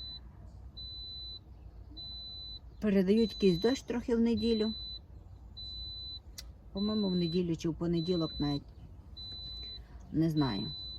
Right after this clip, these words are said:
Поки дома, поки хочеться відпочити від цього всього.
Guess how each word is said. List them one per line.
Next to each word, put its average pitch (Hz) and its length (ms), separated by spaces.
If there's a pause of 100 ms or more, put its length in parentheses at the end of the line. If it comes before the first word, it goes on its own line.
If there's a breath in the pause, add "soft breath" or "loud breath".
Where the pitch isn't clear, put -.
(400)
Поки 151 280
дома, 202 460
поки 165 240 (880)
хочеться 175 440
відпочити 165 640
від 147 140
цього 131 300
всього. 214 380